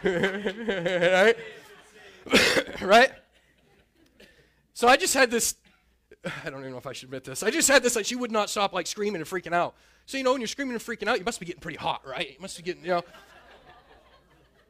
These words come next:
So I said, "You know what?" I looked at her. I said, "I'm gonna go dump a whole glass of water right down over her head." Some of you are looking at me like, "You're horrible." I just said I don't do everything perfectly all the time, all right?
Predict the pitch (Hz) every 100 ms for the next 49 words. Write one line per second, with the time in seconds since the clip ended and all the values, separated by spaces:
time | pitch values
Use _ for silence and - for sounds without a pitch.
0 | _ _ _ _ - 202 196 208 180 202
1 | 233 220 285 202 214 220 220 240 208 208
2 | 202 294 147 147 165 180 - - 269 196
3 | 196 - 170 160 156 135 147 151 143 131
4 | 123 139 127 117 120 _ _ _ _ -
5 | - - - _ _ _ - - - -
6 | _ 349 349 _ _ _ _ _ _ _
7 | _ _ _ - 190 170 175 175 156 156
8 | 147 180 170 175 147 135 _ - 175 196
9 | 339 349 240 196 254 196 202 202 196 175
10 | 170 190 185 156 147 131 127 120 147 120
11 | 107 _ _ _ - 147 175